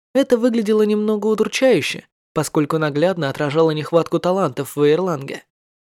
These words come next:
Очевидно, что кандидаты, выставленные против Кайпу,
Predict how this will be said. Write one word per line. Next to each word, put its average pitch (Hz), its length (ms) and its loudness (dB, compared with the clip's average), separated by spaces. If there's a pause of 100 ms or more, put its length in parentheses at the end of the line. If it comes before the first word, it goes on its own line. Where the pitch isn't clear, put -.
(400)
Очевидно, 151 560 -2
что - 180 -6
кандидаты, 156 580 -2
выставленные 160 600 -2
против 190 340 -2
Кайпу, 247 540 0